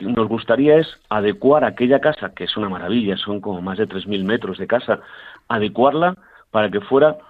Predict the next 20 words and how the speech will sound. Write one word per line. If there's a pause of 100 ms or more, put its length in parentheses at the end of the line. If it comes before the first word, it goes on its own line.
(200)
una
casa
de
espiritualidad.
Eso
sería
como
uno
de
los
dos (100)
proyectos
que
vamos
a
hacer. (120)
Una
casa
de
espiritualidad,